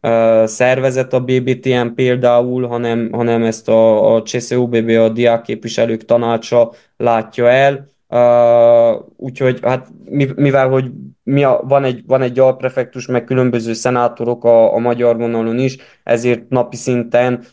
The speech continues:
ö, a, a diákképviselők tanácsával, a, a C C U B B-vel, ö, folyamatos kapcsolat van, tehát ott, ott egy napi szintű együttműködés van.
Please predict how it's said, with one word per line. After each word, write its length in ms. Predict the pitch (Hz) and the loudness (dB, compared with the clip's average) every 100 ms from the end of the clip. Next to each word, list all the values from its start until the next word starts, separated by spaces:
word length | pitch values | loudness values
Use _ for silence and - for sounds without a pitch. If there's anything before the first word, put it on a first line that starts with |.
| - | -6
ö, 100 | - | 0
a, 1120 | 120 117 117 117 113 - 113 113 113 113 110 | 4 4 6 6 4 4 4 4 4 4 2
a 60 | 117 | 0
diákképviselők 960 | 117 123 117 - 120 117 - 117 117 113 | 0 0 0 -6 -14 -8 -2 0 0 -2
tanácsával, 1200 | 117 117 117 - 117 113 113 113 120 120 123 | -2 0 -2 -2 0 0 -2 -4 2 4 4
a, 580 | 117 113 110 107 110 110 | 4 2 2 2 0 0
a 60 | 110 | -2
C 260 | - 123 | -4 -10
C 60 | - | -8
U 100 | 123 | -8
B 120 | 120 | -4
B-vel, 580 | 117 113 110 113 117 117 - _ - | -2 -2 0 2 2 0 -6 _ -4
ö, 240 | 120 117 110 | 0 2 0
folyamatos 600 | 110 127 120 117 113 - | 0 0 0 -4 -8 -2
kapcsolat 500 | 123 120 135 123 120 | -2 -2 -2 -2 -2
van, 200 | 120 117 | -6 -2
tehát 280 | 117 113 120 | -2 -2 -6
ott, 240 | 110 - | -14 -12
ott 180 | 101 - | -8 -4
egy 140 | 117 | -2
napi 500 | 113 117 120 123 - | 0 -2 0 -2 -4
szintű 360 | 123 123 117 120 | -10 -10 -4 -2
együttműködés 920 | 120 120 113 123 117 113 113 110 110 | -2 -2 -6 -4 -4 -4 -4 -6 -6
van. 500 | 120 127 151 160 - | 0 0 0 -8 -14